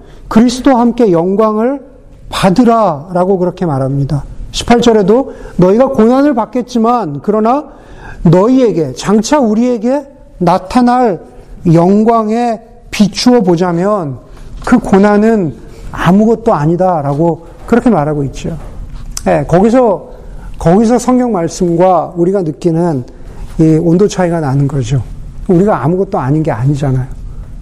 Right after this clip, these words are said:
예, 우리가 겪는 고난이나 어려움이나 세상의 악이 아무것도 아닌 게 아니라는 점에서, 예, 우리가 말씀을 대하면서 좀, 아, 좌절할 때가 있습니다. 아,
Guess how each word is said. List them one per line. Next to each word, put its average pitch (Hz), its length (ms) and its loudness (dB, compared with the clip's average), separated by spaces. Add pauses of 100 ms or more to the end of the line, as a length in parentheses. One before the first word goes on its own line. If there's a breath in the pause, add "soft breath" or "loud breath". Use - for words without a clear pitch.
(160)
예, 165 40 2
우리가 165 280 2
겪는 175 500 -2 (460 loud breath)
고난이나 180 640 0
어려움이나 165 600 -2
세상의 220 420 -2
악이 147 640 0 (380 loud breath)
아무것도 214 600 0
아닌 151 340 0
게 175 260 -2 (640)
아니라는 170 600 2
점에서, 143 640 0 (440 loud breath)
예, 147 280 -2 (360 loud breath)
우리가 160 380 2
말씀을 151 460 -2
대하면서 139 500 -2
좀, 143 320 0 (360 loud breath)
아, 127 240 -2
좌절할 147 400 2
때가 139 220 -2
있습니다. 131 600 -4 (1400 loud breath)
아, 123 480 -4